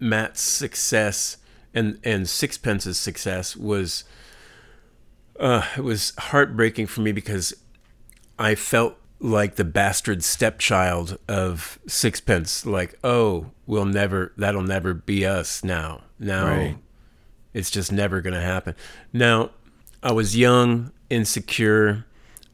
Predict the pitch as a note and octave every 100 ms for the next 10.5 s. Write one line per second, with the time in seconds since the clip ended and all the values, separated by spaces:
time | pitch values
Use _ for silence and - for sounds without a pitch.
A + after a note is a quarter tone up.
0 | - A2+ G2+ F#2+ A2 B2+ A#2 G#2 G2+ -
1 | G2 - - - - - A2+ G#2+ - G#2
2 | G2+ - G2+ G#2+ G2 - A2 A2 G#2+ G2
3 | G#2+ G#2+ G#2+ - - G2+ G2 G2+ - F#2
4 | G2 F#2 F#2+ F#2 - - - - - -
5 | - A2+ A2+ - A2 A2+ - F#2 G2+ F#2
6 | F#2 F#2 F2 E2+ E2 F2 E2+ F2+ - -
7 | - - - - A2 G#2 F#2+ - G#2 F#2+
8 | A#2+ A#2 G#2+ A#2 A#2+ A2 F#2 F2+ - G#2
9 | G2 G2+ F#2 F2 - - - - F#3+ E3
10 | A#2 F#2 D2 - -